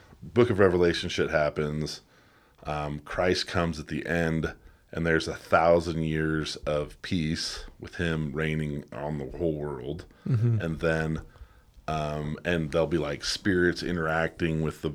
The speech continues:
Speaker 1: with the living during that time. And then at the end of that a thousand years, he will,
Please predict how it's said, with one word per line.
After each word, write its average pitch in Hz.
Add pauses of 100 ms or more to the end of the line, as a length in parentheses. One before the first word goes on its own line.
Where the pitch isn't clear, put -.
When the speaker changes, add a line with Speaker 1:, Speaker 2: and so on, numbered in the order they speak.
(100)
Speaker 1:
with 85
the 78
living 85
during 82
that 78
time. 80 (380)
And 85
then 82
at 78
the 85
end 104
of 107
that 87
a 73
thousand 82
years, 76 (560)
he 101
will, 85